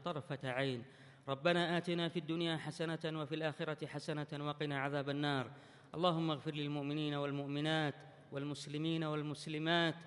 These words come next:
الأحياء منهم والأموات، إنك سميع قريب مجيب الدعوات.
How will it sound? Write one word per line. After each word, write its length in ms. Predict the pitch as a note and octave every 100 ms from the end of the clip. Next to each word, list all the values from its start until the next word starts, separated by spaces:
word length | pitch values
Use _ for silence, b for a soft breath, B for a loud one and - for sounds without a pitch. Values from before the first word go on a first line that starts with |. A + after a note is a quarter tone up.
| B B B D3+
الأحياء 760 | D3+ D#3 D#3+ D#3 E3+ F3 E3+
منهم 420 | F3 E3+ D#3+ E3+
والأموات، 680 | E3+ E3 E3+ E3+ E3+ D#3 C3 - B B -
إنك 500 | F3 F3+ D#3+ C#3+ D#3+
سميع 680 | C#3 D3 D3+ D#3+ D3+ C#3+ D3 C#3
قريب 400 | D3 E3 D#3+ C#3+
مجيب 540 | C#3+ C#3+ C#3+ E3+ D#3
الدعوات. 580 | C3+ C3 A#2+ B2+ B2 A#2